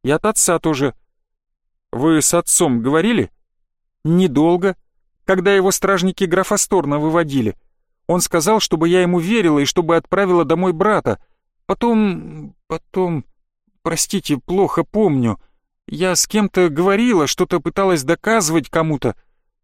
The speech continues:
Потом меня отвезли домой приехавшие слуги. Дворецкий отправил их следом. Он ездил выяснять подробности, остальное мы знаем от него. Стоп!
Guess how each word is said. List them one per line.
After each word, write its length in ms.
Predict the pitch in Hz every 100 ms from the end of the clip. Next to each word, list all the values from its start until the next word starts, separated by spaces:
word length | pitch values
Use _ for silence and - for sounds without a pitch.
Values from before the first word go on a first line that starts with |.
| _
Потом 360 | - 185 220 208
меня 360 | 170 175 175
отвезли 460 | 160 151 165 147 190
домой 340 | 160 175 190
приехавшие 580 | - 180 - 170 - 175
слуги. 540 | 151 214 240 160 113 - _ _ _
Дворецкий 560 | 160 214 226 180 - 165
отправил 480 | - 190 180 156
их 100 | 170
следом. 560 | - - 190 147 127 120 - _ _ _ _
Он 200 | - 165
ездил 480 | 160 165 196 139 170
выяснять 500 | 156 180 - 190 180
подробности, 880 | - 180 190 147 143 135 - 143 135
остальное 800 | 117 - 151 - 175 175 185 156
мы 220 | 147 160
знаем 340 | 147 170 160 165
от 140 | -
него. 300 | 175 151 113
Стоп! 480 | - - 175 220